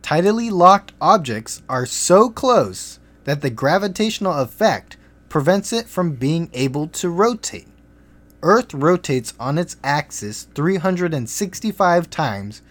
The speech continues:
for every revolution around the sun. Mercury, in contrast, rotates only three times for every two revolutions around the sun.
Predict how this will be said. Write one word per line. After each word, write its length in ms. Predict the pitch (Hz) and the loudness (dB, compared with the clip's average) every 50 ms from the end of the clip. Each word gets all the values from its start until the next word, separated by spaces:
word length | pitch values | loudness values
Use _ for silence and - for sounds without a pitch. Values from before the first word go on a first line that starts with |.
| _ _ _ _ _ | _ _ _ _ _
for 180 | - - 127 - | -8 -8 -4 0
every 340 | 151 170 180 175 180 185 170 | 4 4 6 6 4 4 4
revolution 720 | 143 147 147 147 151 139 127 135 139 139 - 139 135 123 | 2 2 2 2 2 2 2 2 0 0 -2 -4 -6 -6
around 400 | 110 117 113 107 107 113 117 113 | -4 -6 -4 -4 -4 -4 -4 -4
the 80 | 110 107 | -6 -6
sun. 400 | - - 107 87 78 87 98 - _ _ _ _ _ _ _ _ _ _ _ - | -6 -8 -8 -10 -12 -16 -20 -20 _ _ _ _ _ _ _ _ _ _ _ -8
Mercury, 720 | 110 127 170 240 277 - - 170 135 113 107 104 113 113 _ - | 0 4 4 4 4 4 0 -4 -4 -4 -4 -6 -8 -10 _ -10
in 200 | 135 127 113 107 | -8 -6 -6 -6
contrast, 840 | - - - 156 190 220 226 - - - 85 78 76 147 - - _ _ _ _ _ _ | -8 -6 -2 0 0 0 0 -2 -8 -12 -12 -14 -14 -18 -18 -20 _ _ _ _ _ _
rotates 560 | - 135 156 165 151 - 180 165 151 147 - - - | -2 0 0 0 0 -2 -2 -2 -2 -4 -8 -6 -2
only 300 | 170 190 208 208 202 185 | 0 0 2 2 0 -2
three 360 | - - 196 214 254 269 262 | -4 -6 -4 -2 0 -2 -2
times 600 | 220 - - 135 104 92 - - - - - - _ _ - _ _ _ | -2 -2 -4 -4 -4 -6 -12 -18 -20 -20 -20 -20 _ _ -20 _ _ _
for 220 | - - 156 160 | -6 -4 -4 0
every 320 | - 175 170 180 196 196 185 | 0 0 2 2 2 0 0
two 320 | - - - - 247 247 | -4 -6 -2 0 0 2
revolutions 760 | 226 196 160 139 127 120 113 110 104 - - 104 95 92 - - | 4 2 2 2 0 -2 -4 -6 -8 -8 -10 -12 -12 -14 -16 -14
around 380 | - 113 110 113 107 107 107 107 | -10 -8 -6 -4 -4 -4 -4 -6
the 80 | 101 | -8
sun. 380 | - - - 98 82 - 60 | -10 -10 -12 -12 -14 -14 -20